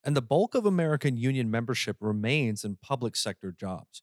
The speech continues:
with thirty-six percent of workers there belonging to unions. And on the flip side, only seven percent of current private sector employees are union members. Seven percent of the people working in businesses that are more profit-focused,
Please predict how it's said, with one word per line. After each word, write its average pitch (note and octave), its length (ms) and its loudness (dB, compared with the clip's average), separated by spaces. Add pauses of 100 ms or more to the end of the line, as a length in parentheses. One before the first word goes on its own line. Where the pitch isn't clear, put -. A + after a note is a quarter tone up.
(140)
with A#2 180 -6
thirty-six D#3 460 2
percent B2+ 300 -2
of G#2 80 -4
workers A2 400 -2
there C3 320 2
belonging G#2 540 -2
to G2 80 -12
unions. A2+ 460 -4 (280)
And A#2 80 -2
on A2+ 80 2
the - 60 -2
flip G3+ 240 0
side, G2 340 0 (220)
only F#3 180 0
seven G3+ 500 2
percent B2 440 0
of - 160 -12
current B2+ 400 -4
private C#3+ 480 0
sector G2+ 380 -2
employees F#2 600 -6
are G2 100 -8
union A#2+ 360 0
members. - 400 -12 (360)
Seven G3 380 2
percent F#3+ 380 4
of D3+ 80 0
the D3 80 -2
people D3 280 0
working C3+ 320 0
in A#2+ 120 2
businesses A#2 560 -2
that A2 140 0
are G#2+ 100 2
more G#2+ 260 2
profit-focused, - 1040 -2